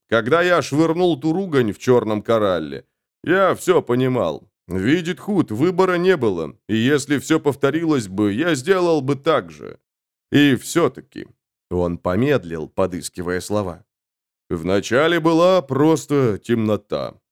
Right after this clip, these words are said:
Иногда проблески далёких огоньков, как будто возвращалось разумение".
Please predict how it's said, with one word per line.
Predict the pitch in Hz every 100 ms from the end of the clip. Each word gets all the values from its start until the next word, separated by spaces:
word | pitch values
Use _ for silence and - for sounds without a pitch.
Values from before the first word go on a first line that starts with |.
| -
Иногда | 143 170 151 160 170
проблески | 139 165 139 135 - 131
далёких | 123 135 135 127
огоньков, | 123 127 127 - 165 107 - -
как | 95 92
будто | 104 123 - 107
возвращалось | 107 104 110 - 117 113 101 110
разумение". | 107 98 117 123 95 71 55